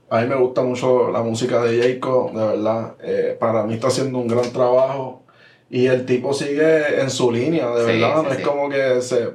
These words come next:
Speaker 1: se meta en todos los callejones. Él sigue haciendo lo, lo de él,
Speaker 2: Sí.
Speaker 1: ¿entiendes?
Speaker 2: No se ha quitado.
Speaker 1: No se ha quitado.
Speaker 2: Así que sacó Holanda.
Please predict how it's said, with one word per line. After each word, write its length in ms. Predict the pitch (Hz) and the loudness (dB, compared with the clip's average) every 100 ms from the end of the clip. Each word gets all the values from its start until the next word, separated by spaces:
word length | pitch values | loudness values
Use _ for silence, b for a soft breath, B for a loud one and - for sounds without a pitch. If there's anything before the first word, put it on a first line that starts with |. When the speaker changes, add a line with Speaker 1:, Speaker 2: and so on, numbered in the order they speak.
| - | -8
Speaker 1:
se 180 | 127 120 | -6 -4
meta 240 | 117 139 | 0 0
en 160 | 139 - | 0 -2
todos 140 | 139 | -4
los 120 | 139 | -2
callejones. 600 | 147 143 131 127 143 139 | 0 0 2 0 0 0
Él 120 | 127 123 | 0 2
sigue 200 | 165 175 | 2 2
haciendo 360 | 165 208 185 | 0 0 2
lo, 400 | 151 107 - - _ _ 120 | 2 0 -4 -12 _ _ -2
lo 140 | 120 117 | 0 2
de 280 | 110 123 | 2 2
él, 100 | 127 | 2
Speaker 2:
Sí. 80 | 113 | 0
Speaker 1:
¿entiendes? 520 | 95 139 127 113 110 - 87 | 0 0 0 0 -4 -6 -8
Speaker 2:
No 160 | 85 | -6
se 100 | - | -2
ha 80 | 98 | -2
quitado. 440 | 98 80 71 - - | -2 -2 -4 -6 -8
Speaker 1:
No 140 | 110 | -6
se 100 | 123 | -2
ha 80 | 117 | -2
quitado. 300 | 123 113 - | -2 -4 -4
Speaker 2:
Así 340 | - - 95 | -6 -8 -6
que 300 | 104 107 101 | 0 0 0
sacó 300 | 117 - 107 | 0 0 2
Holanda. 680 | 120 160 180 165 165 175 | 2 2 0 0 0 -2